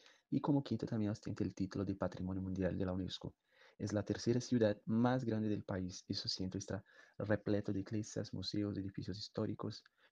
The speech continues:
mercados populares y plazas que forman un conjunto muy interesante para conocer. Uno de los programas más curiosos es la visita al mercado diez de agosto. Allí encontrará productos típicos como diferentes frutas y especias,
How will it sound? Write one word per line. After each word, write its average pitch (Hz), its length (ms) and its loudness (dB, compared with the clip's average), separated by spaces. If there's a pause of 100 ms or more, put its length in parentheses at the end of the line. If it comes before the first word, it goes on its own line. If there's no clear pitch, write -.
mercados 95 440 -4
populares 104 640 -2
y - 80 -4
plazas - 380 -4
que 101 80 -4
forman 95 340 -2
un 98 80 -4
conjunto 101 480 -4
muy 120 300 4
interesante 104 720 -4
para 95 200 -2
conocer. 98 460 -6 (760)
Uno 139 140 8
de 151 80 12
los 139 140 6
programas 135 320 4
más 156 240 4
curiosos 127 520 6
es - 80 -2
la 113 120 4
visita 117 240 0
al 110 80 4
mercado 110 360 0
diez 101 280 0
de 104 100 0
agosto. 98 440 -4 (420)
Allí 107 340 2
encontrará 98 640 0
productos 98 520 -2
típicos 107 400 -4
como 92 220 -2
diferentes 95 540 -4
frutas 101 420 -2
y 98 60 -2
especias, - 580 -8